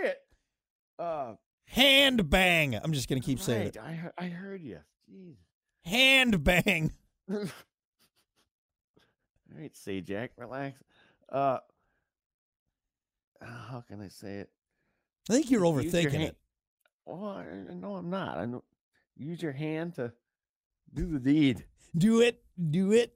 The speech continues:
Speaker 2: No. Uh, hand bang. So you're wrong. You say you're sick. Uh, it's, it's
Speaker 1: Hmm.
Speaker 2: just another term for masturbation. That's all it is.
Speaker 1: That's what I, that's what I was saying.
Speaker 2: Oh, well, just say
Speaker 1: Doing the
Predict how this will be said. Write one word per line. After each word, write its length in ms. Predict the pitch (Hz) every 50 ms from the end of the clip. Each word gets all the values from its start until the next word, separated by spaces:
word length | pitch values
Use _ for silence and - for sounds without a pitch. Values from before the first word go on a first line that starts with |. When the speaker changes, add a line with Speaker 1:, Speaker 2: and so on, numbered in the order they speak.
| _ 180
Speaker 2:
No. 300 | 175 175 160 135 98 - - - - - _ _ _ -
Uh, 200 | 190 196 190 180
hand 380 | 165 165 214 214 214 208 190
bang. 220 | 165 160 143 143 135
So 120 | - 185
you're 160 | 175 170 160
wrong. 220 | 151 123 92 82 90
You 60 | 110
say 120 | 110 - 175
you're 160 | 175 185 175
sick. 360 | - - - 101 95 - - - -
Uh, 220 | 170 170 170 170
it's, 240 | 175 196 156 - -
it's 220 | - 220 - - -
Speaker 1:
Hmm. 60 | 254
Speaker 2:
just 180 | 220 - -
another 220 | 208 226 220 208 202
term 220 | - 214 202 202
for 100 | 156 180
masturbation. 680 | 175 165 165 160 151 - 151 127 131 117 95 85 - 101
That's 200 | 127 165 175 -
all 200 | 139 113 98 95
it 60 | 92
is. 200 | 104 131 147 - - _ _ _ - - _ _ _ _ _
Speaker 1:
That's 120 | - -
what 80 | 415 453
I, 160 | 453 440 440 453
that's 100 | 466 466
what 120 | 415 480 480
I 40 | 453 453
was 120 | 453 466
saying. 480 | - - 508 494 494 480 415 - - - _ _ _ _ _ _ _ _ _ _
Speaker 2:
Oh, 360 | - 247 269 247 185 120 - - - _ _ _
well, 100 | - 226
just 200 | 233 277 311 -
say 120 | - 285 277
Speaker 1:
Doing 60 | 247
the 40 | 269